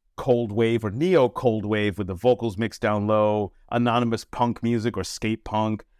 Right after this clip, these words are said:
or trap music where the, the levels are so blown out that you have to wonder, "Are my speakers damaged right now?" I think it's, music is important. Music is really everything. I mean,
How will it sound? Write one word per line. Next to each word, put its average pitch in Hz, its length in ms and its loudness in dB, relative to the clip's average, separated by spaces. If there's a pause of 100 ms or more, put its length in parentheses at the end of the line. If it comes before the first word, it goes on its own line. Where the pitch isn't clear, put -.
(100)
or 107 520 0
trap 123 300 0
music 123 380 -2
where 107 500 2
the, 98 720 -2
the 104 80 -4
levels 110 360 0
are 101 60 -4
so - 180 2
blown 104 380 -2
out 104 220 0
that 98 100 -2
you 104 160 -2
have 101 120 0
to 104 80 -8
wonder, 98 320 -4
"Are 110 60 -4
my 104 140 0
speakers 120 680 -2 (120)
damaged 104 580 0
right 92 300 -4
now?" 80 360 -12 (260)
I 139 100 0
think 151 220 -2
it's, - 260 -6 (140)
music 214 380 0
is 220 120 0
important. 220 460 0
Music 123 300 -2
is 113 100 -2
really 117 280 0
everything. 104 460 -2
I 98 80 -2
mean, 120 360 -2